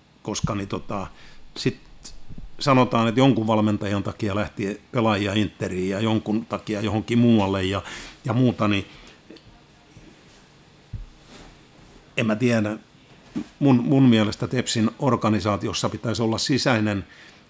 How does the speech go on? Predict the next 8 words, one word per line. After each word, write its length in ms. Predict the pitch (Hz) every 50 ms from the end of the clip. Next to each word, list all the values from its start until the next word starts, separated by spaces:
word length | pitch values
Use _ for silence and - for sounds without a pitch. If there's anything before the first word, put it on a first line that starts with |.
| _ _ _
kuri 340 | - 143 135 123 127 117 98
sellainen, 600 | - - 107 92 90 92 92 90 90 92 95 - - - - - _ _ _ _ -
että, 200 | - - - - -
että 160 | 131 - -
siellä 300 | - 127 117 107 101 101
ei 260 | 101 98 95 - - - _ -
toinen 300 | 135 117 110 104 104 92
toisiaan 540 | 113 110 110 98 - 120 110 98 92 -